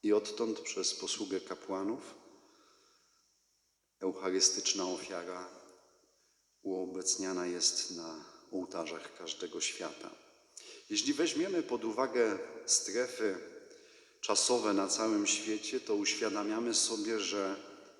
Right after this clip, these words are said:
nie ma takiej godziny dnia, nie ma takiej minuty dnia, żeby gdzieś na świecie nie była sprawowana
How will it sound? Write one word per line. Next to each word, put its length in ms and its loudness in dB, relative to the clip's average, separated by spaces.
nie 140 6
ma 140 2
takiej 360 -2
godziny 560 6
dnia, 440 2
nie 160 6
ma 120 4
takiej 440 -2
minuty 640 2
dnia, 540 -2
żeby 360 6
gdzieś 560 2
na 140 4
świecie 760 0
nie 220 4
była 260 4
sprawowana 880 -2